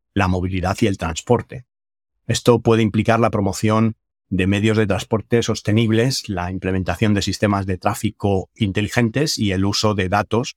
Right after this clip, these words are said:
para mejorar la infraestructura del transporte. La vida inteligente.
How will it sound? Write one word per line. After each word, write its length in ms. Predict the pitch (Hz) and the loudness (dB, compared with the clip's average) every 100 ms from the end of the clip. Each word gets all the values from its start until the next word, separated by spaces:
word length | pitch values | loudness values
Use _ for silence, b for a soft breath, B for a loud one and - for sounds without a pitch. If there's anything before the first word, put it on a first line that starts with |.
| _ - | _ 0
para 180 | 110 | 2
mejorar 440 | 113 98 101 110 95 | 2 2 2 2 0
la 100 | 87 | -4
infraestructura 580 | 87 92 98 - 92 90 | -6 -8 -8 -6 -6 -4
del 140 | 85 | -6
transporte. 560 | - - - 85 _ _ _ _ _ _ - | -6 -8 -10 -12 _ _ _ _ _ _ -4
La 160 | 101 | 0
vida 220 | 104 113 | 2 4
inteligente. 760 | 117 104 95 104 143 87 85 | 2 0 -2 2 2 0 -6